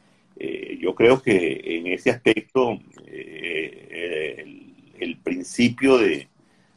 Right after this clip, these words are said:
de calidad educativa que pretendía la comunidad, eh, lo dio desde su comienzo el doctor David Verosa, al cual,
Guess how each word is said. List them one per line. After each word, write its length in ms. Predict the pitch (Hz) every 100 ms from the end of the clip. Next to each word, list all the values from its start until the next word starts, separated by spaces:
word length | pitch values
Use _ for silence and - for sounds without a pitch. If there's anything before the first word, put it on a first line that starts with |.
| _
de 220 | 87 85 -
calidad 680 | 117 110 110 104 113 131 143 143 - -
educativa 920 | 107 101 - 87 - 120 127 110 98 _
que 340 | - 80 76 71 _
pretendía 540 | - 90 - _ 104 117
la 140 | 117
comunidad, 680 | 110 92 85 85 107 151 - _ _ _ _ _ -
eh, 260 | 85 78
lo 320 | 80 82 90 85
dio 760 | 95 95 101 110 120 101 76 - -
desde 240 | 87 92
su 140 | - -
comienzo 560 | 85 87 90 90 -
el 100 | -
doctor 300 | 85 - 80
David 300 | 87 95 95
Verosa, 420 | 90 92 117 -
al 120 | 85 -
cual, 540 | 78 78 90 82